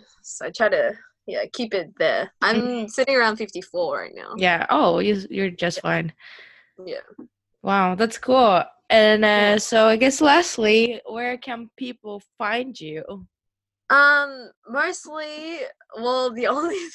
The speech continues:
Speaker 1: thing that I have is my Instagram. It's
Speaker 2: Okay.
Speaker 1: canon dot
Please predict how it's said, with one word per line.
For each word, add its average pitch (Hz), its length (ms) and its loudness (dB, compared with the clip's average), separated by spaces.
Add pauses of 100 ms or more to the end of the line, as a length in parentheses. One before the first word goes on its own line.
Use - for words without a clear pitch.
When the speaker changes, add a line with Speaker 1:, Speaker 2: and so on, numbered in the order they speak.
Speaker 1:
thing 277 160 -4
that 247 100 -2
I 240 80 -2
have 247 160 2
is 247 120 -6
my 226 120 -6
Instagram. 202 720 -8 (140)
It's 226 100 -2
Speaker 2:
Okay. 226 220 -12
Speaker 1:
canon 285 600 -4
dot 247 200 -2